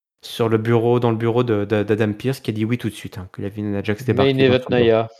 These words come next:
Speaker 1: <laughs> Main event Nia Jax, effectivement. Effectivement. Ouais, ouais, est-ce qu'on, est-ce qu'on peut considérer que la Bloodline a, a fait l'opener et le main event ? Ou est-ce que on peut considérer que Nia Jax a réussi là où Jey Uso a échoué ?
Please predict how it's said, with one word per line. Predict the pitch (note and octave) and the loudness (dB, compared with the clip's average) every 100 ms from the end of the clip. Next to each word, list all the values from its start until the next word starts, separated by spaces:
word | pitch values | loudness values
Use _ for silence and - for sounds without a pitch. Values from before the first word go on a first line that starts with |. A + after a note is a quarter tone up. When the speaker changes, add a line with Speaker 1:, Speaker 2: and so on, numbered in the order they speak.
| _ _ _ - | _ _ _ -2
Speaker 1:
<laughs> | B2 | 2
Main | D3 - G3 | 4 4 4
event | D3+ D3+ C3+ C#3 | 4 4 2 0
Nia | B2+ A#2 A2+ | -4 -8 -8
Jax, | G2+ - _ - A3+ | -10 -18 _ -20 -10
effectivement. | B2+ B2 - A#2 - G#2+ G2+ - _ _ _ _ | -6 -6 -8 -14 -16 -20 -20 -20 _ _ _ _
Effectivement. | - A2 G2+ - | -12 -10 -8 -6
Ouais, | C4+ | -4
ouais, | D4 | -4
est-ce | - | -6
qu'on, | - - | -8 -10
est-ce | - E3+ | -8 -8
qu'on | - | -8
peut | E3+ F#3 | -12 -10
considérer | D#3+ D3+ D3 C#3 C#3+ D#3+ | -10 -8 -6 -2 -2 -4
que | C3+ | -6
la | A#2+ | -4
Bloodline | A#2 B2 B2 B2+ C3+ B2 | -4 -2 -4 -2 -4 -4
a, | G#2+ G2+ _ _ _ - | -6 -8 _ _ _ -12
a | - | -12
fait | - C3 | -6 -4
l'opener | A#2 - A2+ A#2 B2+ | -4 -4 -4 -2 -2
et | A#2 | -2
le | A2 | -4
main | G#2+ | -4
event ? | A2 G2+ G2+ - | -4 -6 -8 -6
Ou | - | -4
est-ce | C#3+ | -2
que | - E3 D#3+ - | 2 2 0 -10
on | - | -4
peut | - | 0
considérer | E3 D#3+ - E3+ | 0 0 2 4
que | D#3+ | 4
Nia | D#3 D3 | 4 4
Jax | C#3 E3+ - | 2 -2 -2
a | |
réussi | B2+ C3 - E3 | -2 -2 -4 -2
là | C3+ | 0
où | A#2+ | 0
Jey | B2+ | -2
Uso | B2+ C#3 D#3 D#3 _ _ | 0 2 0 -2 _ _
a | A#2+ A2+ G#2+ | -8 -6 -6
échoué ? | A2 - A2 G#2+ | -6 -6 -8 -8